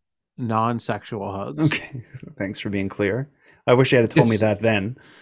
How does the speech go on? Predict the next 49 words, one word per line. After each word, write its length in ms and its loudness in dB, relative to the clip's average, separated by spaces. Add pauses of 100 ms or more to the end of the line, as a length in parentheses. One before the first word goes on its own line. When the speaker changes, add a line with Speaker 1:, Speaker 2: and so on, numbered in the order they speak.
(460)
Speaker 1:
Well, 200 -6
Speaker 2:
It 40 0
would've, 260 8
Speaker 1:
I'm 60 2
Speaker 2:
it 100 6
Speaker 1:
tell-, 100 8
I'm 60 8
Speaker 2:
would've, 220 8
Speaker 1:
telling 320 8
Speaker 2:
uh, 20 6
Speaker 1:
you 80 4
now. 420 2
I'm 100 -8
Speaker 2:
it 40 -4
Speaker 1:
telling 160 8
Speaker 2:
would've 200 8
Speaker 1:
you 40 0
now. 80 0
Speaker 2:
prevented 560 6
that 240 8
whole 320 4
situation, 680 2
but 160 2
whatever. 380 2
Speaker 1:
Yeah, 220 -2
but 240 -4
now 340 2
you 160 0
know. 440 -4 (140)
Speaker 2:
Better 220 6
Speaker 1:
Now 40 6
you 60 0
Speaker 2:
late 160 4
Speaker 1:
know. 60 -8
Speaker 2:
than 160 0
never. 460 0
Um, 380 4 (440)
Speaker 1:
Mm-hmm. 580 -2 (480)
Speaker 2:
yeah, 500 6
I 120 4
don't 160 6
know. 220 4 (180)
This 320 0
very 520 6
well 200 8
could 180 2
be 160 4
sexual. 840 2
I 440 4